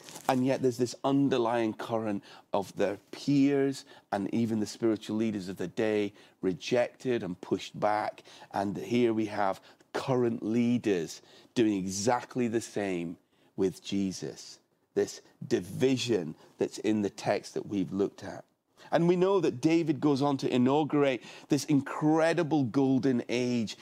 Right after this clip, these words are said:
in Israel's history, followed by his son Solomon, where I guess the people would see that as, like, the sort of, um, I don't know, the pinnacle of Israel's reign, where Solomon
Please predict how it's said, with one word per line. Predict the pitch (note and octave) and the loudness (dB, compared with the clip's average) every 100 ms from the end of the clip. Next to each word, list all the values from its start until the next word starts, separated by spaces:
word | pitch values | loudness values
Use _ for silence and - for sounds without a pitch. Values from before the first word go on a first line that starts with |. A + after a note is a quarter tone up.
| - | -6
in | - A2+ - | -2 -2 0
Israel's | A#2+ A2+ A#2+ A2+ G2+ | 0 0 0 0 0
history, | - D3 - - A#2 F#2 D#2+ - - | -2 -4 -4 -4 0 0 -2 -14 -8
followed | - C#3 C#3 A#2 | -2 2 2 0
by | B2 A#2+ B2 B2 - | 0 2 0 -4 -6
his | - A#2+ | -2 -2
son | - A#2+ A2 | 0 -2 -2
Solomon, | - D3+ D#3 E3 B2 F2 E2+ - - | -2 0 2 0 0 -4 -8 -18 -2
where | D3 C#3+ C#3 - - _ _ _ _ _ _ _ _ - - _ - - | 2 2 2 -4 -20 _ _ _ _ _ _ _ _ -14 -14 _ -10 -4
I | B2+ | -2
guess | D3 D3+ - | 0 0 -2
the | D3 | -6
people | - F#3+ F3 E3 | -2 0 2 2
would | C#3+ C#3 | 2 0
see | - - G3 F#3+ E3+ | -6 -4 0 2 2
that | D3+ C#3 - | 0 0 0
as, | A#2+ G2+ | -2 0
like, | B2+ B2 A#2 - - - | 0 0 -2 -10 -20 -4
the | C3+ | -2
sort | B2+ - C#3+ A2 | -2 0 2 2
of, | A#2 - - - | 0 -8 -14 -2
um, | A#2+ A2+ A2 G2+ E2+ _ _ - | 2 2 0 -6 -10 _ _ -6
I | B2 | 0
don't | D3+ | 2
know, | E3+ | 2
the | B2+ | 0
pinnacle | - - F#3+ G#3 F#3+ - A#2 E2+ F2 - - - A#2 | -4 -2 2 2 0 0 0 0 -6 -18 -20 -4 -2
of | A#2+ - | -2 0
Israel's | D3+ B2+ B2 C#3 B2+ G2+ | 0 2 2 2 2 0
reign, | A2+ C3+ B2+ F2+ D2 _ _ _ _ _ _ | 0 0 -2 -4 -8 _ _ _ _ _ _
where | - C#3+ - - - | 2 4 2 -2 -14
Solomon | - F#3 D#3 D#3 D3+ C#3+ | -2 0 2 2 2 2